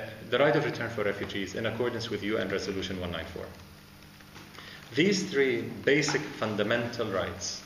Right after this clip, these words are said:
together, um, constitute really the minimal requirements for Palestinians to exercise our right to self-determination.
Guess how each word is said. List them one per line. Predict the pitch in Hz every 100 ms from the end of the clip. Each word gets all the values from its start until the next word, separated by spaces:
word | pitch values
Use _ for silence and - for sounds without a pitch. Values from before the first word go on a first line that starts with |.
| -
together, | 120 131 139 87 101 - - - - -
um, | 110 104 101 98 95 95 -
constitute | - 135 - 131 131 120 180
really | 226 214
the | 127
minimal | 131 175 185 147
requirements | 123 - 131 147 90 87 -
for | 104
Palestinians | 104 104 - 135 120 117 117 117
to | 117
exercise | 120 - - 104 98
our | 104 98
right | 95 101 -
to |
self-determination. | - 95 92 90 92 85 85 -